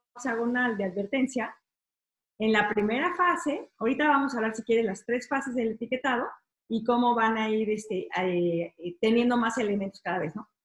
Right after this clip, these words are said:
Pero la idea es que van a separar los azúcares que se añaden al alimento. Entonces, uno va a saber qué cantidad de azúcar se le añadió a este alimento,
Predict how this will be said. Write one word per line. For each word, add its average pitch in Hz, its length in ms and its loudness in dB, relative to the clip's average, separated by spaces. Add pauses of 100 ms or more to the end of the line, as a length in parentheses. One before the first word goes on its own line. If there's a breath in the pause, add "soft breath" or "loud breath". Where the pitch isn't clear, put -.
(180)
Pero 240 220 8
la 233 160 8
idea 311 340 2
es 339 140 -4
que 247 100 -4
van 262 180 0
a 294 60 0
separar 233 500 0
los 220 180 0
azúcares 247 460 -4
que 226 120 0
se 220 120 -4
añaden 240 520 2 (100)
al 180 140 -4
alimento. 170 360 -2 (300)
Entonces, 262 320 -2
uno 302 240 4
va 285 100 0
a 285 40 0
saber 262 400 0 (580)
qué 294 140 -2
cantidad 294 420 2
de 285 80 0
azúcar 262 320 -2
se 254 140 -2
le 214 80 0
añadió 208 320 0
a 226 80 -2
este 226 160 -4
alimento, 294 560 0